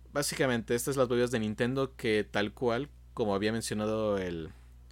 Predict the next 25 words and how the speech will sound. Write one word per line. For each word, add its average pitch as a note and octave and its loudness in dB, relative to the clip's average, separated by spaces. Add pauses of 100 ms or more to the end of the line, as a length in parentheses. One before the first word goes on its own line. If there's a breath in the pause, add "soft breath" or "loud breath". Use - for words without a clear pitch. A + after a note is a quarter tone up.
(580 soft breath)
el F#2 -6
C G#2+ 0
E G#2+ 4
O G#2 4
de F#2+ 0
Nintendo, G2+ 0
dijo, F#2+ -4
"No G2 -4
tenemos G2+ -2
ninguna G2+ -2
intención G2+ -4
de F#2+ -8
sacar G2 -6
otro F#2+ -4
tipo F#2 -6
de F2 -4
consolas F2 -6
o F#2+ -6
una F2+ -6
versión F2 -6
Pro. - -12 (600 loud breath)
Nos G#2+ -4
funciona G#2 -2
muy G#2+ 0
bien. F#2+ -2